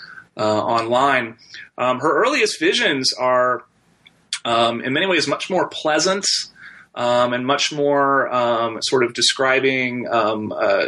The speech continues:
themes of comfort and so forth. And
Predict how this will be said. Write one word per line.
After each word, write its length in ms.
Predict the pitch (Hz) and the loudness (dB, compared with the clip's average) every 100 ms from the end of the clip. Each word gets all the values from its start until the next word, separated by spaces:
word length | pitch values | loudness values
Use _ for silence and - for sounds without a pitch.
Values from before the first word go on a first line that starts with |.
| - | -2
themes 260 | - 135 123 | 0 2 2
of 140 | 117 | 0
comfort 600 | - 147 143 143 135 127 - | -2 -4 -2 0 2 0 -2
and 80 | |
so 180 | - 135 | 0 0
forth. 480 | 131 143 135 127 - - - - - _ - | 0 2 2 0 -8 -14 -12 -12 -14 _ -2
And 400 | 131 135 131 | 0 0 0